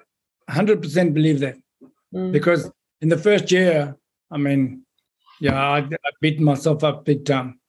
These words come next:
Speaker 2: Mm-hmm.
Speaker 1: because of what they were doing to me.
Speaker 2: Yeah.
Speaker 1: When you're innocent, it's different. You know, I think if you're guilty, you're just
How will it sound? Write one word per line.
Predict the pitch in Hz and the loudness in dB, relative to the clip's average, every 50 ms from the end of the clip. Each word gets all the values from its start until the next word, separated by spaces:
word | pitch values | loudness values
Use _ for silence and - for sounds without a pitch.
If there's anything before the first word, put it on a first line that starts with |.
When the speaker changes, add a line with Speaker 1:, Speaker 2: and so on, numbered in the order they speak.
| _ _ _ _ _ _ | _ _ _ _ _ _
Speaker 2:
Mm-hmm. | 202 185 180 165 170 185 180 170 | -6 -4 -4 -2 -4 -4 -6 -6
Speaker 1:
because | 170 151 - - - - | -8 -10 -10 -10 -6 -6
of | 156 - | -2 0
what | 156 151 151 | 0 0 2
they | 151 147 | 2 2
were | 143 139 143 | 2 2 2
doing | 143 139 131 | 2 2 2
to | 131 143 | 2 0
me. | 135 127 117 - - - _ _ _ _ _ _ - | 0 0 -2 -6 -12 -18 _ _ _ _ _ _ -6
Speaker 2:
Yeah. | 208 214 - | -6 -2 0
Speaker 1:
When | 151 151 | 2 4
you're | 170 226 254 | 4 4 4
innocent, | 254 269 262 - - 262 233 226 | 4 2 0 2 0 0 2 2
it's | 214 - | 2 2
different. | - 214 202 - - 180 147 131 - - - _ _ _ _ _ _ _ _ _ _ _ - | 2 0 0 0 0 -2 -2 -2 -4 -10 -20 _ _ _ _ _ _ _ _ _ _ _ -4
You | 151 156 | -2 0
know, | 170 170 185 208 | 0 0 0 -2
I | 185 | -2
think | 151 - 208 185 202 | -2 -2 0 0 -2
if | 180 180 | -2 -2
you're | 202 | 0
guilty, | 156 160 185 196 185 180 214 202 | 2 2 2 2 2 0 0 2
you're | 185 175 160 165 175 | 2 2 2 0 -2
just | 165 160 | -4 -4